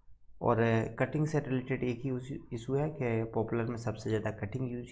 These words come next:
की जाती है, और जो कटिंग का पेड़ होता है वो लगभग दो साल का यूज़ किया जाता है कटिंग।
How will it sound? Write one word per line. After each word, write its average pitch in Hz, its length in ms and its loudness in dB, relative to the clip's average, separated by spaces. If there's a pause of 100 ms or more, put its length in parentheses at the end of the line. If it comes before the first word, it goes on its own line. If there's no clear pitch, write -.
की 120 120 -4
जाती 117 240 -2
है, 123 60 0
और 120 80 0
जो 113 120 -4
कटिंग 117 380 -4
का 123 100 -4
पेड़ 123 280 0
होता 101 280 0
है 98 100 0
वो 107 160 -4
लगभग 113 440 0
दो 127 140 2
साल 107 240 -2
का 110 220 -4
यूज़ 101 360 -2
किया 101 380 -4
जाता 101 260 -4
है 101 80 -6
कटिंग। 104 300 -6